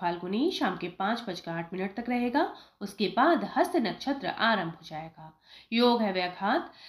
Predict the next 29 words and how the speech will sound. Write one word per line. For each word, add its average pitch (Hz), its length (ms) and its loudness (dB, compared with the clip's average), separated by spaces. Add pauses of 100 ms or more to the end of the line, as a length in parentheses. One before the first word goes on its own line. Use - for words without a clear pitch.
(140)
रात 214 220 4
के 220 140 0
तीन 302 240 6
बजकर 269 300 2
पैंतालीस 170 480 -2
मिनट 208 180 -4
तक 247 140 -8
रहेगा। 247 320 0
उसके 190 340 -2
बाद 254 260 4
हर्षण 226 400 4
योग 165 300 2
आरंभ 180 400 0
हो 170 100 -10
जाएगा। 170 560 -12
प्रथम 196 280 -10
करण 180 240 -4
है 170 160 -6
कौलव, 202 480 4 (300)
सुबह 196 200 0
ग्यारह 208 340 6
बजकर 185 260 -4
सत्तावन 175 440 -4
मिनट 214 280 -2
तक 269 140 -4
रहेगा 269 300 2
और 339 80 6
द्वितीय 226 320 0
करण 190 280 0